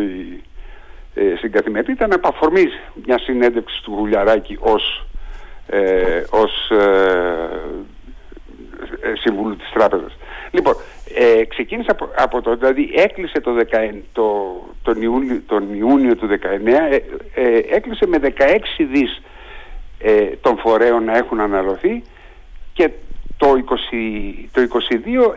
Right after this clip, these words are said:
έκλει-, και άρα δηλαδή είχαν ήδη,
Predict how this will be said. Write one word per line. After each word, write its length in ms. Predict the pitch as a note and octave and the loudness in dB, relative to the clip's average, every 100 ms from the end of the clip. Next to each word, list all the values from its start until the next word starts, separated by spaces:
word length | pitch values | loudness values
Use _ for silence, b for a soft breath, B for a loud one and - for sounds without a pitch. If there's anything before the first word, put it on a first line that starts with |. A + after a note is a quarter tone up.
| - | 2
έκλει-, 400 | F3+ - A3 - - - - - - | 0 0 -14 -14 -18 -18 -18 -18 -2
και 120 | C3 | 2
άρα 220 | B2 B2+ | 4 4
δηλαδή 300 | A#2 A#2+ B2 | 4 2 2
είχαν 280 | C3 B2+ B2 - | 2 0 -2 0
ήδη, 400 | E3+ D3+ C#3+ | 0 2 -2